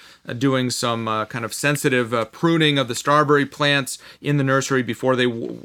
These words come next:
would go out to be planted, and, uh, using bullhorns. And so there, w-, there was,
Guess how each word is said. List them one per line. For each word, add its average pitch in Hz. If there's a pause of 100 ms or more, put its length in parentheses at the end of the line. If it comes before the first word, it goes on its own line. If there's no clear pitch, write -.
would 117
go 127
out 127
to -
be 110
planted, 151
and, 113 (340)
uh, 117
using 120
bullhorns. 147
And 123
so 160
there, 165
w-, 202
there 208
was, 196